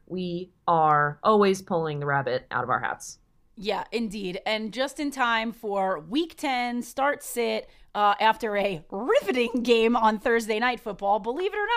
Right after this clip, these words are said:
Speaker 2: not, the Carolina Panthers pulled out a win over the Falcons. Didn't see that one coming. Also, laughing my ass off watching it, thinking, like, when, when Amazon booked th-, or, or the N F L booked this for Thursday Night Football, like,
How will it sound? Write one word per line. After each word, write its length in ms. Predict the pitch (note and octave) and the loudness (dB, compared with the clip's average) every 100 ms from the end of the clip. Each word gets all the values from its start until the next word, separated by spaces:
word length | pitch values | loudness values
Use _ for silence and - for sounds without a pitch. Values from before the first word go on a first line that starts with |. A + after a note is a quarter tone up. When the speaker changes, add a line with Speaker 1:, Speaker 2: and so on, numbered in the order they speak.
| G#4 | 0
Speaker 2:
not, 120 | G4 - - | -2 -12 -14
the 60 | |
Carolina 440 | D4+ F#4+ G4 F#4+ F#4 | 0 6 8 6 4
Panthers 460 | A4+ A4+ D#4+ D#4 | 0 -2 -2 -8
pulled 280 | C4 F4+ D#4+ | -4 -4 0
out 160 | E4 E4 | 2 0
a 20 | |
win 240 | E4 E4+ E4+ | -2 -4 0
over 240 | E4+ F4 | 0 -2
the 80 | D#4 | -4
Falcons. 480 | F4+ F4+ - G#3 E3+ | 0 2 0 -6 -6
Didn't 300 | D#3 C#4+ E4 | -6 -6 -4
see 160 | G4 | -2
that 200 | F#4+ F#4 | 2 2
one 180 | C4+ B3 | 2 -4
coming. 360 | A#3 B3 A#3 A#3 - _ _ | -2 -2 -2 -10 -16 _ _
Also, 520 | D4 F#4+ - C#4 C#4 C4+ _ _ | 4 4 2 -4 -4 -6 _ _
laughing 520 | A3 C4 C#4+ E4 C#4+ | -4 4 4 2 -2
my 120 | C#4 | 0
ass 320 | B3+ C4 D#4+ | 2 0 0
off 180 | C4 B3 | 0 2
watching 400 | A#3+ A#3+ - A#3+ | 4 2 2 -6
it, 160 | A3+ - | -6 -6
thinking, 320 | A#3 A#3 A#3 | -8 -6 -6
like, 300 | A3+ A3 - _ _ _ _ _ _ | -2 -2 -4 _ _ _ _ _ _
when, 320 | - B3+ B3+ C4 | -2 0 0 -2
when 220 | C4 C4 | -2 0
Amazon 580 | B3+ C#4+ D4 C4+ C4+ C4+ | 0 0 0 0 0 -2
booked 300 | G3 C4 C4 | 2 0 0
th-, 180 | G#3+ B3 | -12 -2
or, 240 | A#3+ A3+ G#3+ | 0 0 -4
or 120 | A3 | -4
the 120 | A3+ | -2
N 80 | B3+ | -2
F 100 | B3 | 0
L 140 | B3 | -2
booked 280 | A3+ A#3 - | 0 -6 -4
this 200 | A3+ A3 | -4 -4
for 120 | A3+ | -8
Thursday 380 | G#3 A3+ A3+ A3+ | -6 -4 -2 -2
Night 180 | A3 G#3+ | -2 -2
Football, 380 | A#3 A#3 G3+ F#3 | -4 2 4 4
like, 240 | F#3+ - | 0 -6